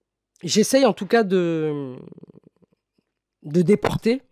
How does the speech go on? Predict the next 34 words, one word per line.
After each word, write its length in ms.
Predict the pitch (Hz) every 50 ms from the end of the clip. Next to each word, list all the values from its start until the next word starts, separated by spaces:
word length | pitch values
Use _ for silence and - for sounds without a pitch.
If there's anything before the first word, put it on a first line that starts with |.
| _
ma 160 | - 156 147 143
création. 480 | - - 147 143 - - - 233 262 220 185 156
Là, 100 | 147 147
j'ai 120 | 139 147
envie 180 | 135 135 147 147
d'écrire 300 | 139 143 - - 151 139
un 80 | 135 139
livre, 200 | 170 196 - -
par 140 | - 143
exemple. 380 | 139 139 143 160 - 190 - _ _ _ _ _ _ _ _ _ _ _ _ _ _ _ _ _ _ -
Euh... 960 | 139 131 131 131 131 127 127 123 127 123 123 123 123 120 117 110 92 - - - -
j'ai 160 | 151 139 151
fait 140 | - - 170
un 80 | 151 151
film 380 | - - 214 233 226 165 143 - - _ _ -
en 140 | 139 139 143
hommage 280 | 143 147 147 143 139
à 40 | 143
mon 120 | 135 135
père. 380 | 135 - 175 190 214 190 - _ _ _ _ _ _ _ _ _ _ _ _ _ _ _ _ _ _ _ _ -
Et 120 | 147 147
donc, 160 | 147 190 208 196
je 80 | -
crois 140 | - 226 240
que 120 | - -
le 60 | 202 175
fait 220 | - 214 202 180
de 80 | 165 185
me 80 | 175
déplacer 640 | 160 196 214 - 202 196 180 - - 220 220 208 - _
comme 160 | - 202 185
ça, 300 | - - 220 220 285 262 226 -
ça 260 | - - - 175 175
me 440 | 170 165 160 160 156 156 151 143